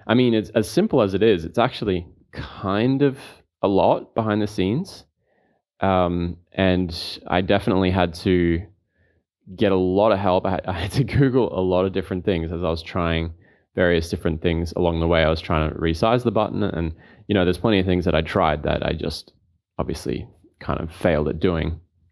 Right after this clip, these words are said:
as Xcode would just constantly just hammer you with errors, just constantly. And it can get a little bit overwhelming with all the little error pop-ups,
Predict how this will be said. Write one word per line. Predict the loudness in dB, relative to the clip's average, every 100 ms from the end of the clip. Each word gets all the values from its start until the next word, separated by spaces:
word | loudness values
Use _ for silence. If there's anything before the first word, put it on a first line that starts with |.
| _ _ _ _ _ _ -4
as | 0
Xcode | 0 0 0 0 2
would | 0
just | -2 -4
constantly | -8 -2 -2 -2 -2 0 0 0
just | -2 -6 -12 _
hammer | _ -16 -12 -2 2 4 4
you | 2 0
with | 0 -4 0
errors, | 2 4 2 -2 -10 _ -20 -20 -20 _ _ _ _ _ _ -2
just | -2 -2 -10 _ _ _ -14
constantly. | -4 0 2 2 -2 -8 -8 -10 -12 -18 _ _ _ _ 0
And | 2 2
it | 0
can | -2 0
get | 2
a |
little | 2 2 2
bit | 2 0 -2 -8 _ _
overwhelming | 0 0 2 2 2 -2 -4 -10 _ _ _ _ _ -2
with | 2
all | 2
the |
little | 2 0 2
error | 2 2
pop-ups, | 0 -4 -2 -4 -6 -20